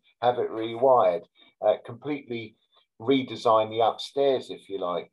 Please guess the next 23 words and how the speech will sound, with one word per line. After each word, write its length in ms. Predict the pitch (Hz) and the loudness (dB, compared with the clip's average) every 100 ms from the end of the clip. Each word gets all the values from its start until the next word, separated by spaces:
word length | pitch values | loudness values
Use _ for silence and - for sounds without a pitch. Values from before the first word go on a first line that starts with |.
| _ | _
the 140 | 107 | -10
interior. 680 | 104 101 - 135 113 85 76 - _ _ _ _ - | -10 -8 0 0 0 -2 -6 -8 _ _ _ _ -4
And 120 | 127 | 2
most 260 | 143 139 | 2 0
of 80 | 123 | -4
this 200 | 113 107 | -6 -6
we 120 | 113 | -6
were 120 | 110 107 | -4 -4
doing 300 | 113 107 107 | -2 -2 0
ourselves, 640 | 104 - 104 90 85 - - | -2 2 4 4 0 -8 -14
because 440 | 92 104 - - _ _ _ _ - | -8 -8 -8 -14 _ _ _ _ 0
I 80 | 113 | 2
think 160 | 131 | 2
one 120 | 131 127 | 2 4
of 60 | |
the 60 | 117 | 4
hardest 500 | 120 135 131 110 - | 4 4 4 -2 2
days' 400 | 107 101 98 - | 2 2 -4 -2
work 300 | 104 101 - 95 | 2 2 0 -4
I 80 | 101 | -6
did 180 | 98 98 127 | -4 0 6
early 260 | 113 104 | 6 6
on 420 | 104 98 82 80 | 2 2 0 -8